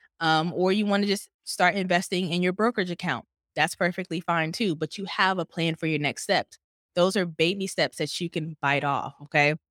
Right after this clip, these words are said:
And then you can also look into cutting costs if possible.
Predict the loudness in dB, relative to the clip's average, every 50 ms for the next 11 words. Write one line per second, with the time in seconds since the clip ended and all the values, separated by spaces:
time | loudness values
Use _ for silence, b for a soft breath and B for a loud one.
0 | _ _ B B B _ _ -2 0 2 4 6 6 6 6 4 4 2 0 -2
1 | -6 _ _ _ _ _ _ _ _ _ _ _ _ _ _ _ _ _ _ -4
2 | -2 -2 0 2 2 4 2 2 2 2 0 0 0 0 -2 -4 -2 0 -2 -2
3 | -2 -2 -2 -2 0 -2 -2 2 4 4 4 4 2 -2 -8 -6 -6 -6 -4 0
4 | 2 2 2 2 0 -4 -6 -8 -8 -10 -12